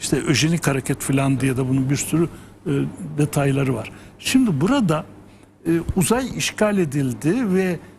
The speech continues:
b-, dünyanın her noktası kontrol edilebilir. Ve humanoidler, insanımsı robotlar artık dünyanın herhangi bir noktasında görev yapabilir. Siber ordular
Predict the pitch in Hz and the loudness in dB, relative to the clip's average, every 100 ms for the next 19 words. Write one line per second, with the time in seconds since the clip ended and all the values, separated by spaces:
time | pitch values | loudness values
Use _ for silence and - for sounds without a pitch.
0 | - 123 165 147 151 190 185 196 208 147 | -8 -4 -4 0 2 2 2 2 2 0
1 | - 233 247 196 - 170 - 240 175 170 | 0 0 2 0 -2 -4 -2 -2 0 0
2 | - 185 170 139 156 165 139 127 110 - | 0 2 2 2 0 0 0 -2 -2 -6
3 | - - - 190 - - 190 220 233 254 | -14 -12 -2 0 0 -2 2 2 4 4
4 | 247 - 139 131 127 - - - - - | 2 0 -4 -4 -4 -12 -20 -20 -12 -2
5 | 180 - 185 185 160 - 247 170 165 147 | 0 2 2 2 0 0 2 2 0 0
6 | 139 160 190 240 - - - 185 185 208 | -2 0 -2 -2 -12 -14 -2 0 0 -2
7 | 143 170 196 196 190 196 247 226 - - | 0 2 2 2 2 2 2 2 -2 -20
8 | - - 202 175 - - 254 269 202 185 | -16 -4 -2 -2 -4 0 2 2 2 0
9 | 175 175 160 175 - 196 208 160 165 175 | 0 0 -2 -2 0 2 2 2 0 0
10 | 147 143 147 127 113 101 - - - - | 0 0 -2 -2 -4 -6 -12 -12 -4 2
11 | 233 190 175 156 170 151 135 175 226 | 2 2 0 0 0 0 2 0 0